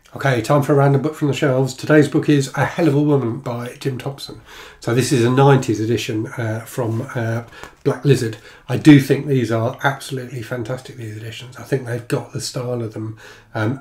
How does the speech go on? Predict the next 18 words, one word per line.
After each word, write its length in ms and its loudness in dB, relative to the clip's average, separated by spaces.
absolutely 380 -8
perfect, 460 -12
and 120 -2
it's 160 -10
a 60 -4
fantastic 520 -8
book 180 -12
as 80 -6
well, 160 -8
albeit 300 -6
one 140 0
I've 120 -6
not 140 -4
read 140 -12
for 120 -10
a 80 -8
while, 260 -10
so 260 -12